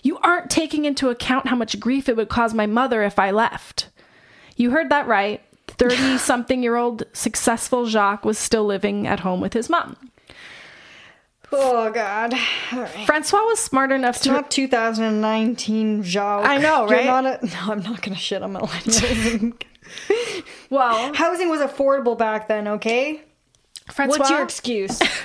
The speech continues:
Speaker 1: <laughs> Francois was smart enough to reply that she could certainly imagine the grief his mother would have felt if the father of her kids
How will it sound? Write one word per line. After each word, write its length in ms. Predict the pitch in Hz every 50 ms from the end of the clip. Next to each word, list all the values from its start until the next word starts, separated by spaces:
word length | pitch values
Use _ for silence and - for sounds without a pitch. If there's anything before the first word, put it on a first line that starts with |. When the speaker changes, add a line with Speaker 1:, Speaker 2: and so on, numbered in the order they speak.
| - - _
Speaker 1:
<laughs> 380 | _ _ - - - - -
Francois 360 | - - 233 254 240 285 269 277
was 100 | 302 311
smart 300 | - - 262 226 233 226
enough 480 | 233 226 214 208 208 208 - - - - - - - - _ -
to 140 | - - 240
reply 680 | 226 226 226 - - 208 202 196 196 190 196 214 226 254 _ _ _ _ _ _ _ _ _ _ _ _ _ _ _ - -
that 140 | 233 233
she 140 | - - 262
could 160 | 233 277 240
certainly 420 | - - - 254 247 - 269 269 262
imagine 440 | 247 233 226 208 214 220 220 214 220
the 60 | 214
grief 480 | 208 - 220 214 220 214 - - - _ -
his 260 | 220 220 208 208 -
mother 320 | 214 208 208 208 214 208
would 160 | 202 202 202
have 120 | 208 208 196
felt 520 | - - 220 196 190 190 214 - - - - - - - - - -
if 180 | 233 226 -
the 120 | - 233 220
father 580 | - - - 233 226 233 226 226 214 214 208
of 320 | - - 202 - - - - _ _
her 280 | - - 359 415 427 -
kids 560 | - - 269 220 208 208 202 214 - -